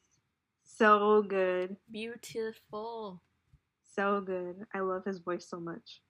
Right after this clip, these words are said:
Speaker 1: And so, yeah, that's
Speaker 2: Oh my gosh,
Speaker 1: basically
Speaker 2: thanks to you, Kayla. Now when my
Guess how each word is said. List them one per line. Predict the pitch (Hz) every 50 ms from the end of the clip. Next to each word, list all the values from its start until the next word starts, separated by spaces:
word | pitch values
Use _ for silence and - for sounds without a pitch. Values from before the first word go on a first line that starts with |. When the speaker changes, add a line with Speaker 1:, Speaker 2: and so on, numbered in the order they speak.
| _ _ _ _ _ _ _ _ _ _ _ _ _ _ _ _ - _ _ _ _ _ _ _
Speaker 1:
And | 233 226 226
so, | - - 240
yeah, | 247 302 277 226
that's | 208 226 233 240
Speaker 2:
Oh | 233
my | 262 269
gosh, | 277 269 285 233
Speaker 1:
basically | 233 226 226 - -
Speaker 2:
thanks | 254 247 302 302 - -
to | - - 311
you, | 294 277 254
Kayla. | 220 - 320 294 285 285 294 302 311 311 320 330 - - - - - - _
Now | 226 226 233 233 233 226 233 254 269 269
when | 269 262
my | 262 262 254